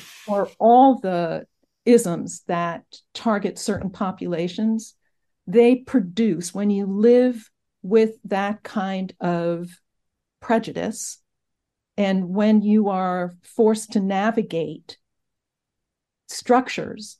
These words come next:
that are, have, that for, for decades, centuries, have been created to make it more difficult for some and easier for others,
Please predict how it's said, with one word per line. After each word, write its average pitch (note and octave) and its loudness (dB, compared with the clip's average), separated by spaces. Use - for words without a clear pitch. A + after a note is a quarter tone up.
that F3+ -2
are, F3 -2
have, F3 -8
that F3 -2
for, F3 -4
for F3+ -6
decades, F#3 0
centuries, - -2
have G3+ -2
been F#3+ -2
created G3 2
to F3 -2
make G3+ 2
it G3+ 0
more G3+ 2
difficult G#3+ 2
for F3+ -8
some G#3 -2
and F3+ -6
easier G3+ -2
for E3+ -6
others, G#3 0